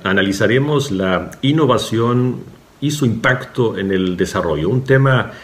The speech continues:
fundamental en estos tiempos de globalización en los cuales estamos viviendo. La importancia de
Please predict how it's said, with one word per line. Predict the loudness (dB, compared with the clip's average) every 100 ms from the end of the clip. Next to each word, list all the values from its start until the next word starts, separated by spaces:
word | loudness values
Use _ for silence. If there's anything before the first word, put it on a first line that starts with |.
| -20
fundamental | -4 0 2 2 0 0 2 2 2 -2
en | -4
estos | -4 -4 -6 -4
tiempos | -4 -2 -2 -2 -2 -2
de | 2 2
globalización | 2 0 -2 -4 -6 -4 -2 0 -2
en | -6
los | -10
cuales | -4 -2 0
estamos | -4 -6 -6 -4 -6 -6 -12 -18 -10
viviendo. | -8 -8 -10 -14 -20 -20 -20 -20 -20 -20 -20 -20 -20 -20 -6
La | 0 2 2 -2 -12 -8
importancia | -6 -2 -2 0 0 0 0 2 2
de | 2 0 -2